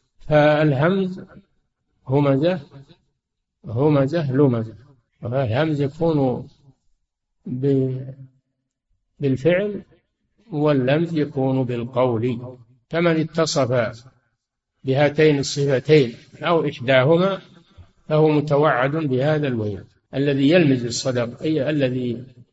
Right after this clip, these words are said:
الذي يهمز الناس ب-، بيده ولسانه وشفته وعينه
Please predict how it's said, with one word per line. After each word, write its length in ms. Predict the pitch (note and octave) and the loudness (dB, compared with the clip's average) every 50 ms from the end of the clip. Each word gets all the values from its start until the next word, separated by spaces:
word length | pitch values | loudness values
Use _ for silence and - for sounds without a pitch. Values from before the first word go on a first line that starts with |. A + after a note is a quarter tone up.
| _ _ _ | _ _ _
الذي 360 | D#3 E3 D#3 D#3 C#3 C#3 C3 C3+ | 0 2 2 4 4 4 4 4
يهمز 400 | F#3 E3 C3 C3 C3+ B2+ A#2 C3 | 4 2 2 2 0 2 2 0
الناس 540 | B2+ B2 B2 C3 C3+ C3 A#2+ B2+ B2+ - | 0 0 2 2 2 2 2 0 -4 -8
ب-، 300 | - - A#2+ A#2+ A#2+ A#2 | -8 -6 -6 -6 -6 -6
بيده 580 | A#2 B2 B2 C3 C3+ B2+ B2+ A#2+ A#2 B2 B2 A#2 | -4 -2 0 0 0 0 0 -2 -2 0 0 0
ولسانه 920 | A#2 A2+ A2 A2 A2+ - - C#3+ C3+ C3 B2+ B2+ B2 A2+ A#2 A#2+ A#2 A#2 | 0 0 -2 -2 -4 -4 -2 0 0 0 0 -2 -2 -2 -2 -2 -2 -4
وشفته 800 | A2+ A#2 - - C#3+ B2+ C3+ C3+ C3 - C#3 B2+ B2 B2+ B2 A#2 | -4 -4 -4 -4 -2 0 0 -2 0 0 -2 -2 -2 -2 -2 -2
وعينه 720 | A2+ A2 G#2+ F#2+ G#2 B2+ D3 D3 C#3 C3 B2+ B2 B2 B2 | -2 -2 -2 0 2 2 2 4 2 0 -2 -4 -6 -8